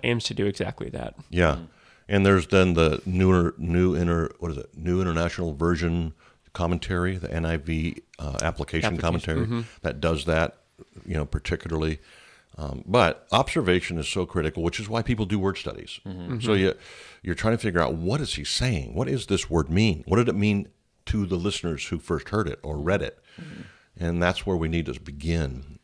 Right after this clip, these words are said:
Speaker 2: and that's part of the observation process.
Speaker 3: Hmm.
Speaker 1: Yeah, so the who, what, when, where, why questions, you know, we learn in elementary school. Um, basically trying to figure out, can you explain what this author is saying?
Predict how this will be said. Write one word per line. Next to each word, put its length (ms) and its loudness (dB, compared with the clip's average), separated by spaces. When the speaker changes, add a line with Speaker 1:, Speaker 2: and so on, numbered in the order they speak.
Speaker 2:
and 100 -8
that's 140 -6
part 220 -2
of 40 -8
the 80 -2
observation 540 -10
process. 540 -12
Speaker 3:
Hmm. 100 -14
Speaker 1:
Yeah, 140 -4
so 160 -6
the 140 4
who, 160 2
what, 260 4
when, 160 0
where, 160 4
why 180 2
questions, 720 -4
you 80 -2
know, 120 0
we 100 -2
learn 220 0
in 320 -4
elementary 400 -4
school. 360 -8
Um, 560 -10
basically 400 0
trying 220 0
to 60 -2
figure 240 -2
out, 200 -2
can 140 -2
you 80 4
explain 520 0
what 220 0
this 140 -4
author 320 0
is 120 -4
saying? 400 -4